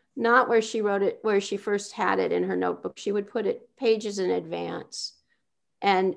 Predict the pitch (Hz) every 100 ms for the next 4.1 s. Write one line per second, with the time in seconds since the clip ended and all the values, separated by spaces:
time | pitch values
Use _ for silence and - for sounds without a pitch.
0 | - 202 196 208 202 185 - _ _ _
1 | _ _ _ _ _ _ _ - 226 214
2 | 202 - 220 202 190 190 185 185 196 190
3 | 196 185 - - 208 185 170 165 170 165
4 | 170